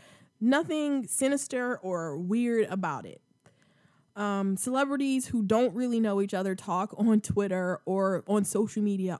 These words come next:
all the time. It's not a big deal. But he was able to turn it into something. And it's like, everybody just sat around for the last, what, three years and let him do it. And it took him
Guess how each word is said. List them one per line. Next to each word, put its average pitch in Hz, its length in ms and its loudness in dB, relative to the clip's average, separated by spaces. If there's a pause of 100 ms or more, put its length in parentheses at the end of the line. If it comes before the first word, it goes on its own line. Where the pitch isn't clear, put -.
(120)
all 185 180 0
the 190 120 -6
time. 123 420 -8 (380)
It's 226 160 -2
not 214 240 0
a 202 40 0
big 196 200 0
deal. 170 400 -6 (260)
But 233 140 2
he 311 200 2
was 381 180 2
able 247 320 -2
to 175 100 -4
turn 214 380 -4
it 185 180 -2
into 196 540 -2
something. 156 480 -6
And 196 140 -2
it's 196 200 -2
like, 233 260 0 (540)
everybody 302 500 0
just 269 220 -2
sat 254 240 2
around 262 440 0
for 233 280 -2
the 220 80 0
last, 233 500 -2
what, 202 300 -2
three 240 340 -2
years 240 500 2
and 208 260 -2
let 233 160 -2
him 208 200 0
do 247 240 2
it. 170 240 -4 (1040)
And 226 120 6
it 233 120 4
took 302 220 -2
him 240 480 -2